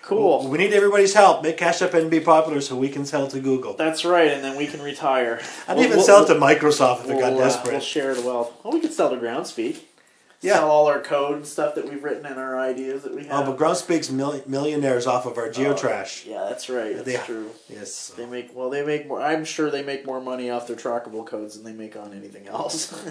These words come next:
Speaker 1: <laughs>
Speaker 2: Too bad we couldn't make a site. You know, a lo-, a lot of these big sites have anti-sites, like anti-Facebook and anti. We could have an anti-geocaching where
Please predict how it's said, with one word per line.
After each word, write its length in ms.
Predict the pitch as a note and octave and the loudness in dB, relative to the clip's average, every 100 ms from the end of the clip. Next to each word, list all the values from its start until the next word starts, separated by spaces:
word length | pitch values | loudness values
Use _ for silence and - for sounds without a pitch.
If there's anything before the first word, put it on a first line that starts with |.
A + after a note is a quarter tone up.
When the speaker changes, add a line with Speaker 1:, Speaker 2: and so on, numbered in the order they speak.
| - | -8
Speaker 1:
<laughs> 40 | |
Speaker 2:
Too 100 | G#3 | 4
bad 120 | B3 | 6
we 80 | F#3+ | 6
couldn't 240 | D#3 E3+ E3 | 0 0 2
make 200 | E3 E3 | 2 2
a 60 | |
site. 280 | D3 D3 C3+ | -2 0 0
You 80 | D3 | 0
know, 100 | D3+ | -2
a 160 | D#3 | -2
lo-, 120 | E3 E3 | -2 0
a 40 | |
lot 180 | E3+ G#3 | 0 0
of 40 | |
these 160 | B3+ E3 | -2 -6
big 240 | C3+ F3 | -2 -2
sites 240 | E3 E3 E3 | 0 0 2
have 260 | C#3+ B2+ - | -2 -2 -6
anti-sites, 680 | D3 D#3 B2+ A2 B2 G2+ A2+ | -6 -4 -4 -4 -8 -8 -10
like 220 | G2 - | -10 -6
anti-Facebook 720 | C3+ B2+ A#2+ C#3 C3 - A2 | -6 -6 -4 -2 -4 -6 -12
and 80 | - C3+ | -12 -12
anti. 220 | C3 C#3 C3+ - - - | -12 -12 -16 -20 -16 -6
We 80 | E3 | -2
could 120 | F3+ | 0
have 100 | E3+ | 2
an 80 | D3 | 2
anti-geocaching 1000 | D3 D#3 D3 C3 D3+ E3+ C3+ B2 C3 B2+ | 0 0 -2 0 0 0 0 0 -2 -2
where 280 | B2+ B2 | -4 -4